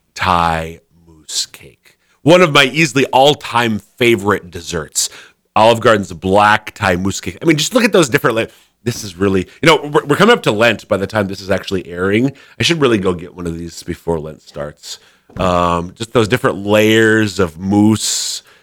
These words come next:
and cake and the chocolate chips on the outside and the frosting on the top. Oh, it's a mistake to put that image up. Uh, <laughs> but you, you can't just gobble down. Well, you could, but it would be, I would say, a grave error in judgment. It would be a mistake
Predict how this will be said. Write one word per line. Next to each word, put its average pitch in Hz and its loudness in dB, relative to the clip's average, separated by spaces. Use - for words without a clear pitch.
and 85 -2
cake 107 0
and 92 -8
the 90 -2
chocolate 110 0
chips - -4
on 101 -10
the 101 0
outside 98 0
and 92 -10
the 90 -8
frosting 104 0
on 95 -6
the 90 -8
top. 78 -8
Oh, - -12
it's - -16
a - -12
mistake - -4
to - -12
put - -16
that 80 -10
image 80 -8
up. 76 0
Uh, 127 6
<laughs> - -20
but - 0
you, 185 -8
you 185 0
can't 240 4
just 175 -2
gobble 123 4
down. 101 -2
Well, 139 2
you 165 0
could, 101 2
but 131 2
it 147 2
would 143 2
be, 131 2
I 120 2
would 131 0
say, 120 2
a 107 -2
grave 110 0
error 90 -6
in 95 -10
judgment. 82 -2
It 117 -6
would 123 2
be 117 2
a 113 4
mistake 107 -2